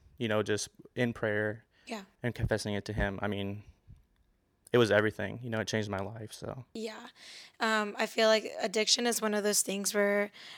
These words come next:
Speaker 2: I think now it's being more talked about, but I don't think it's always been that way. Like, it's been something that's been really hidden, I think, even in the church.
Speaker 1: Yeah. A lot of people don't like talking about it. I mean, I definitely was super ashamed of it, you know, like, embarrassed almost, like, to not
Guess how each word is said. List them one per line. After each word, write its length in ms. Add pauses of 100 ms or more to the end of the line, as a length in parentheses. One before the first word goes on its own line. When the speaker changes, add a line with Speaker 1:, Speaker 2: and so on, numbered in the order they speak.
(100)
Speaker 2:
I 60
think 280
now 560
it's 160
being 220
more 160
talked 360
about, 420
but 120
I 180
don't 200
think 200
it's 120
always 240
been 200
that 200
way. 180
Like, 180
it's 100
been 160
something 260
that's 200
been 160
really 260
hidden, 360
I 80
think, 220
even 160
in 120
the 80
church. 420
Speaker 1:
Yeah. 360 (160)
A 100
lot 160
of 60
people 200
don't 120
like 120
talking 300
about 220
it. 60
I 40
mean, 340 (600)
I 160
definitely 480
was 260
super 440
ashamed 460
of 140
it, 100
you 80
know, 220
like, 280 (120)
embarrassed 720
almost, 540
like, 200 (300)
to 100
not 280